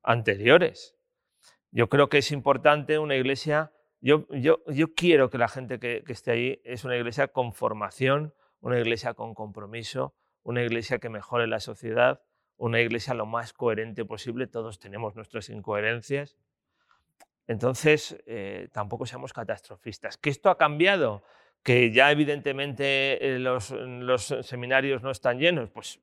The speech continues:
pues claro, porque la sociedad es diferente, porque también las, eh, em, porque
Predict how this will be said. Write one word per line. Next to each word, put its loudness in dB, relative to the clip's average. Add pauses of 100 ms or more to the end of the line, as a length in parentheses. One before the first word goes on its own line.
pues -20
claro, 4 (460)
porque 4
la 2
sociedad -6
es -4
diferente, -6 (300)
porque 4
también 2
las, 4
eh, -2
em, -10
porque 4